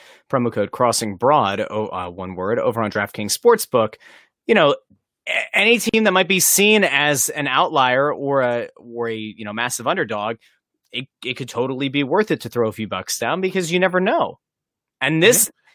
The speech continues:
Speaker 1: listen, if a few
Speaker 2: This is gonna
Speaker 1: favorites
Speaker 2: be
Speaker 1: get knocked out, like, say the Bruins somehow go down, the Bruins and the Caps and the Lightning all go down, all of a sudden the whole thing is, is flipped on its head.
Speaker 2: Yeah.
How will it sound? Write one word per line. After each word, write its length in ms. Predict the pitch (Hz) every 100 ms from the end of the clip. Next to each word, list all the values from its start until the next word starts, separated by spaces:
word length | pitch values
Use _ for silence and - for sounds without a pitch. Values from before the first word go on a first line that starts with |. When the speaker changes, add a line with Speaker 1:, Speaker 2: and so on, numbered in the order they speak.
| _ -
Speaker 1:
listen, 380 | 202 220 147 104 _ -
if 120 | 170
a 60 | 151
few 240 | - 247
Speaker 2:
This 100 | -
is 140 | 226
gonna 140 | 220 226
Speaker 1:
favorites 40 |
Speaker 2:
be 60 | 220
Speaker 1:
get 120 | 180
knocked 240 | 170 165 -
out, 280 | 135 101 - _ _
like, 140 | 160 147
say 200 | - 262
the 120 | 320
Bruins 580 | 202 180 202 180 139 131
somehow 380 | 160 143 143 127
go 180 | 127
down, 380 | 117 110 98 85
the 80 | 107
Bruins 600 | 107 208 208 151 98 85
and 160 | 104 98
the 60 |
Caps 560 | - 135 147 117 - -
and 260 | 139 120 110 _ _ _ _ _ _ _ -
the 80 | 90
Lightning 420 | 95 123 120 135
all 180 | 143 143
go 220 | 160 165
down, 500 | 160 170 139 92 87 _ _ _ _ _ _ _ _ _ _ _ _ _ _ _ _ _ _ -
all 180 | 190
of 80 | 302
a 60 | 294
sudden 320 | - 330 269
the 100 | 180
whole 160 | 170 202
thing 220 | 214 185
is, 240 | 143 -
is 180 | 170 143
flipped 240 | - 170 156
on 140 | 147
its 140 | 127
head. 240 | - 123 76 _ _ _ _ _
Speaker 2:
Yeah. 200 | 139 190